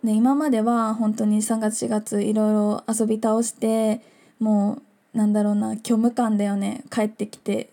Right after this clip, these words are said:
次の日の、あ、なんか昨日やったことってなんだろうみたいな感じで思ったら、何にもしてないっていうのがすごく嫌だった気持ちが、もうほんと七月からはもう全然それがなくなって、もうむしろなんか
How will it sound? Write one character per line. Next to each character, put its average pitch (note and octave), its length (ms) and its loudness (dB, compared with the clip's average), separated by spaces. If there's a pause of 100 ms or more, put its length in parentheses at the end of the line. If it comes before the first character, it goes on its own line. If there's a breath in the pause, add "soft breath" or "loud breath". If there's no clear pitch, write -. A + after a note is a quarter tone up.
次 G#3+ 220 0
の G#3 100 2
日 G#3+ 140 -2
の、 F#3+ 260 -2 (400 loud breath)
あ、 G#3+ 320 0
な A3 100 -2
ん G#3+ 40 -2
か G#3+ 80 -2
昨 A3 200 -2
日 A3+ 520 -2
や A3+ 80 0
っ A3 40 -4
た A#3 140 -2
こ A3+ 120 0
と A#3+ 120 2
っ - 20 -10
て A#3 140 -4
な G#3 160 0
ん G#3+ 80 2
だ G#3+ 100 2
ろ G3+ 140 0
う G3 40 -2
み G3+ 120 -2
た G3+ 100 -6
い G3+ 40 -2
な G#3 100 -4
感 A3 200 -2
じ G#3+ 80 -2
で A3+ 40 -2
思 A3+ 160 -2
っ A#3 80 -4
た G#3 120 -4
ら、 G#3+ 180 0
何 A3+ 220 0
に A#3+ 100 2
も B3 160 2
し B3+ 80 -6
て B3+ 120 -2
な B3+ 140 0
い B3 60 0
っ A#3+ 40 -4
て F#3+ 160 -8
い G3 100 -2
う F#3+ 40 -4
の G3 120 -6
が G#3 280 -4 (360 loud breath)
す A#3+ 120 0
ご B3+ 140 0
く A3+ 200 -2
嫌 A3+ 160 2
だ A#3 100 2
っ G#3+ 100 -6
た G#3+ 360 -6
気 - 140 -4
持 G#3+ 160 2
ち A3 140 -4
が、 A#3 300 0 (200 soft breath)
も A#3+ 80 2
う C4 40 4
ほ C4 80 4
ん C4 60 2
と C4+ 100 2
七 C#4 220 -2
月 C#4+ 220 -2
か G3+ 140 -2
ら G3+ 120 0
は G#3 180 -2
も A3 100 -6
う G#3+ 40 -6
全 B3+ 220 2
然 C4+ 160 2
そ C4+ 100 -2
れ B3+ 100 0
が B3+ 100 0
な B3 120 0
く B3+ 120 -4
な B3 140 0
っ - 20 -8
て、 G#3 240 -4
も G#3 120 0
う - 20 2
む A#3+ 100 2
し C4 180 -4
ろ C#4+ 280 -2 (460 loud breath)
な A3+ 120 -2
ん G#3 40 -4
か G3 200 -6